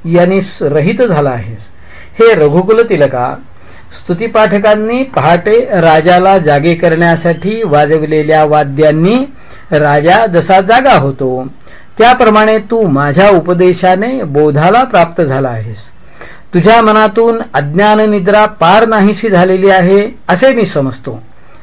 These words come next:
कारण हे रामा, गुरुकु-, कुलुगु-, कुलगुरूंचे उपदेश सामान्य जनांच्या मनावरही जर ठसतात, तर ज्याची बुद्धी फारच उत्तम आहे, अशा तुझ्या मनावर ते कसे ठसणार नाहीत?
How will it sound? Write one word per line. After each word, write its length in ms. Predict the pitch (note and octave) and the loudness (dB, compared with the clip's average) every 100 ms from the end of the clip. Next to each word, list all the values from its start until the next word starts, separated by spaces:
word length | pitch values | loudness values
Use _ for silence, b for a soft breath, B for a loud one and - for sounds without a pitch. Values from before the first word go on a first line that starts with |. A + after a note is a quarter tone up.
| b - | b 0
कारण 400 | G3+ A#3 A3 A3+ - | 2 4 2 -2 -2
हे 140 | F#3+ B3 | 2 4
रामा, 440 | F#3+ C3+ B2+ B2+ C3+ - B B B B | 2 0 -4 -8 -14 -18 B B B B
गुरुकु-, 580 | D3 G3 A#3 A3+ A3 - | 0 2 2 -2 -4 -4
कुलुगु-, 520 | G3 G3+ A#3+ A#3 A#3 - | 0 2 2 0 -2 0
कुलगुरूंचे 800 | G3+ A#3 A3 A3+ A3 A3 A#3 A#3 | 2 4 4 2 2 -2 2 2
उपदेश 580 | F3+ F3+ D3+ C#3+ E3 - - - | 2 -2 -2 -2 -4 -10 -20 -6
सामान्य 540 | F3 E3 F3+ G3+ G#3 G3+ | -2 0 2 0 0 0
जनांच्या 580 | E3+ E3+ E3+ E3+ F#3+ | 0 0 0 0 0
मनावरही 640 | E3+ C#3 D#3 E3+ E3+ D3 A3 | 0 -2 -2 0 0 -2 -4
जर 180 | G3+ F#3+ - | -2 -2 0
ठसतात, 480 | A#3+ C4 - C#3 C3+ E3 B B B B B3+ | -2 0 -2 -2 -2 -8 B B B B 0
तर 120 | A#3+ | 2
ज्याची 440 | E3 D#3 D#3 A#3+ | 2 0 0 0
बुद्धी 380 | A#3 G3+ F3+ A#3 A#3 | 0 -2 -2 -6 -8
फारच 380 | - C#3 A#3 C4+ | -6 0 0 0
उत्तम 360 | A3+ - G3 | -4 0 0
आहे, 540 | D3+ A#2 B2+ B2 D#3 b b b - | 0 -2 -4 -8 -12 b b b -12
अशा 260 | C#3+ - A#3 | -4 2 0
तुझ्या 480 | A#3 - C#3+ F#3+ G#3+ | 0 -6 0 2 2
मनावर 380 | F#3 F#3+ G3 | 2 2 0
ते 140 | G3+ A#3+ | 0 -2
कसे 340 | A#3 - A3+ | -4 -2 0
ठसणार 440 | A#3+ A3+ - G3+ F#3+ | 2 -2 -2 -2 0
नाहीत? 380 | F#3+ D#3+ F3 | 0 0 -2